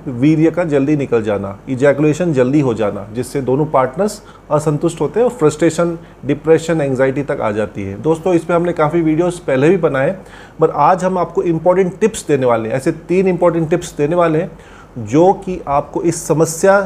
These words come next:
से जूझने में, ठीक करने में समस्या को काफ़ी फ़ायदा मिलेगा आपको। और बहुत ही simple, आसान tips हैं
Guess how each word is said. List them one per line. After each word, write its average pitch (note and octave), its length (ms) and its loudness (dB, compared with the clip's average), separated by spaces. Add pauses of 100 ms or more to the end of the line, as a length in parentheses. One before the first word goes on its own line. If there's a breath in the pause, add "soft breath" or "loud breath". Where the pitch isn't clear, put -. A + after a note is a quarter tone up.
(260)
से E3 240 0
जूझने E3 520 0
में, D3+ 180 -2 (360)
ठीक G3 240 0
करने F3 260 4
में E3+ 120 2
समस्या D3 460 -4
को F#3+ 140 -4 (420 loud breath)
काफ़ी F#3+ 300 2
फ़ायदा C#3 340 2
मिलेगा G#2+ 360 -2
आपको। A#2 220 -8
और A#2 80 -4
बहुत E3 260 2
ही F#3+ 80 2
simple, E3 540 0
आसान D#3 460 2
tips E3+ 360 -4
हैं A3+ 120 -6